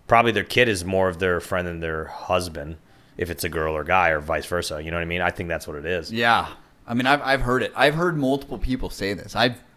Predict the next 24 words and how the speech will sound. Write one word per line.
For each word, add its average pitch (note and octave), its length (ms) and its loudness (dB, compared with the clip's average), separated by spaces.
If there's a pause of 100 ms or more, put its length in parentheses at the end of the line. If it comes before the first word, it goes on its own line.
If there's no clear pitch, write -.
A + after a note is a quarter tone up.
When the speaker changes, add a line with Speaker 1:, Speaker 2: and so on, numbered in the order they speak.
(400)
Speaker 2:
it's C3+ 260 -4
not, C#3+ 380 4
like, C#3+ 220 4
a A#2 360 4
uncommon C3 760 2
thing. C3 140 0
It's B2 120 -2
not E3+ 100 2
like D3 140 0 (280)
one C3+ 240 2
out B2+ 120 4
of A#2+ 120 0
every B2 260 2
fifty A#2 400 2
people B2 340 4
say A2+ 220 0
this. E2 240 -6
I G2+ 80 -2
would B2+ 180 -4
say B2+ 200 0
that A2 120 -4
it's G#2 140 -10
pretty A2 220 -2
m-, G2+ 180 -6